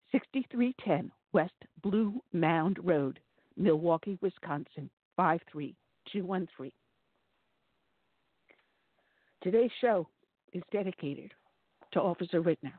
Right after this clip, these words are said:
It is also dedicated to all the brave men and women out there that serve as first responders, be they law enforcement, firefighters,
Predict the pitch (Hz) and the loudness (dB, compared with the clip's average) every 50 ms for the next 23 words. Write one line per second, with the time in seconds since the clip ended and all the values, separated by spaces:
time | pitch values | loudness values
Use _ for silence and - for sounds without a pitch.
0 | - _ _ _ _ _ _ _ _ _ _ _ _ _ _ _ _ _ - - | -20 _ _ _ _ _ _ _ _ _ _ _ _ _ _ _ _ _ -2 -2
1 | 143 143 151 170 196 175 - 208 214 180 226 190 175 175 - - 175 151 131 147 | 0 0 2 2 2 2 2 0 2 2 2 2 2 -2 -4 -4 -4 -4 -4 -4
2 | 156 - 180 - 160 156 165 170 196 214 - - 180 208 196 202 - 190 190 202 | -4 -4 -4 0 2 4 4 4 4 2 2 2 2 2 2 2 2 2 4 4
3 | 196 190 196 185 175 160 175 175 160 160 - - 175 135 90 - - _ _ _ | 4 6 6 6 4 4 4 2 2 0 2 0 0 -2 -2 -4 -10 _ _ _
4 | _ - - - - - - - - _ 175 180 - - - 220 208 208 214 - | _ -20 -20 -20 -20 -20 -20 -20 -4 _ -2 -2 -2 0 2 4 4 4 4 2
5 | 202 - - - 190 185 - - _ 196 - - - 180 180 156 156 - - _ | -2 -4 -2 -2 -2 -2 -4 -8 _ -20 -18 -10 -8 -8 -8 -8 -12 -16 -18 _
6 | _ _ _ _ _ - - _ _ _ _ _ _ _ _ _ _ _ _ - | _ _ _ _ _ -20 -20 _ _ _ _ _ _ _ _ _ _ _ _ 2
7 | 165 185 175 185 - 175 185 185 170 196 - - 170 185 165 - - 185 170 - | 4 4 4 4 4 2 0 0 0 -2 -6 -6 -4 -4 -4 -4 -6 -8 -10 -10
8 | - _ _ _ _ _ _ _ _ _ _ _ _ _ _ - 185 208 196 202 | -12 _ _ _ _ _ _ _ _ _ _ _ _ _ _ -4 -4 -2 -2 -4
9 | 180 - 214 196 196 165 180 156 | -6 -6 -4 -4 -2 -2 -4 -6